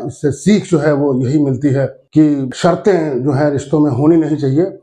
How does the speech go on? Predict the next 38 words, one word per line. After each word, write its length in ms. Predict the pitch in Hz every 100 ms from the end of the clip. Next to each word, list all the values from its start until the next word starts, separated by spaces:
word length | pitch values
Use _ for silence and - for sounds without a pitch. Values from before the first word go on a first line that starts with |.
| _ _ _
और 120 | 143
वो 160 | 143 156
भी 160 | 156 185
वो 320 | 180 208 196
रिश्ता 340 | 165 - 175
जो 420 | 151 160 151 135 -
पति 200 | 139 180
पत्नी 380 | 175 165 160
का 100 | 156
है 200 | 135 143
और 180 | 143 139
वैवाहिक 440 | 127 131 139 135 175
संबंधों 460 | 151 147 143 151
का 120 | 156
है, 140 | 139 151
वहां 240 | 131 139
तो 300 | 143 143 131 117
बिल्कुल 340 | 127 - 135
भी 120 | 139
नहीं। 200 | 131 127
खैर, 460 | 123 _ - 196 240
इनका 420 | 214 202 208 190
एक 280 | 185 185 170
बेटा 460 | 151 131 151 165
होता 300 | 185 170 190
है, 380 | 180 202 180 143
दो 120 | 151
हज़ार 200 | 156 160
अठारह 360 | 147 120 143 156
में 100 | 160
उसका 280 | 151 - 151
जन्म 260 | 127 165
होता 260 | 151 147 160
है, 140 | 151
उसका 220 | 147 - 143
नाम 280 | 143 156
है 200 | 139 147
इजहान, 440 | 139 123 151 151